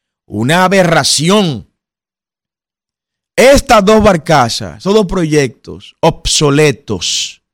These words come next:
de tecnología obsoleta, que ya no se usa en ningún lugar del mundo.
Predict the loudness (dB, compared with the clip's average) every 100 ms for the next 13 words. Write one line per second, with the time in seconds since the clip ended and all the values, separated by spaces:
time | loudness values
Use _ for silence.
0 | _ _ _ _ _ _ _ _ _ -6
1 | -2 -2 -2 -4 -2 0 0 2 2 2
2 | -2 0 2 2 2 0 -4 0 0 0
3 | 0 2 4 4 2 0 -2 -4 -4 -4
4 | -4 -4 -8 -6 -4 -4 -8